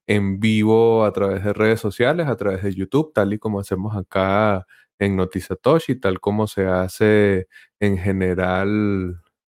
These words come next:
en el canal con Hablemos de Bitcoin también, porque Crypto Graffiti, que es un artista activista de Bitcoin,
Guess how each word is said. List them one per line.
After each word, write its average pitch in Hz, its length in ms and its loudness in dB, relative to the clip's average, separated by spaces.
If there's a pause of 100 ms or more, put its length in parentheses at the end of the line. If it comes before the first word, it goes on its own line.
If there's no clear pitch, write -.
(360)
en 95 220 2
el 92 180 0
canal 107 480 0
con 101 220 0
Hablemos 95 440 -2
de 117 100 2
Bitcoin 104 440 0
también, 143 500 2 (400)
porque 156 680 2 (580)
Crypto 165 380 2
Graffiti, 175 640 0
que 123 260 2
es 123 80 -2
un 147 200 -2
artista 143 840 2
activista 123 720 0
de 143 100 0
Bitcoin, 156 640 -4